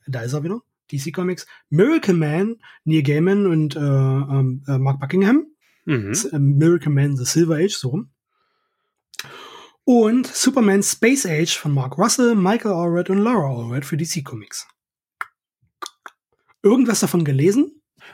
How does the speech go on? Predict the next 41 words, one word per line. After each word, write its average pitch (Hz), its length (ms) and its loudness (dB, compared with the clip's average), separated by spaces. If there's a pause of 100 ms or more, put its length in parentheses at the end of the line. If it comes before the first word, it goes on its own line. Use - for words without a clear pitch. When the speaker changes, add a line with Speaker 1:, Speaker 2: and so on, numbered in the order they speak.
(140)
Speaker 2:
Äh, 139 160 2
Batman 151 420 0
One 143 180 -2
Bad 131 180 -2
Day 131 160 4
und 123 140 -2
Human 117 220 -4
Target. 101 480 -10 (460)
Speaker 1:
Genau. 110 340 -12 (380)
Speaker 2:
Miracle 165 320 2
Speaker 1:
Geht 160 40 0
Speaker 2:
Man 151 140 2
Speaker 1:
mir 135 60 -4
auch - 20 -6
Speaker 2:
steht 131 160 0
Speaker 1:
so. - 60 -18
Speaker 2:
bei 143 80 2
mir 135 100 0
noch 139 160 0
groß, - 480 -2
äh, 123 180 -2
weit 127 200 0
oben 131 180 -2
auf 127 120 -2
der 185 80 2
Liste. 135 440 -6 (800)
Speaker 1:
Mhm. 160 440 0
Speaker 2:
Steht 131 280 0
halt 127 140 2
Gaiman 113 260 2
dran, 98 240 -4
ne? 117 260 -6
Dann, 104 320 -8
ähm, 104 360 -8 (180)
ist 113 160 -6
es 143 140 4
Speaker 1:
Mhm. 151 60 2
Speaker 2:
ja 110 120 2
bei 113 100 4
mir 113 220 4
automatisch, 110 760 0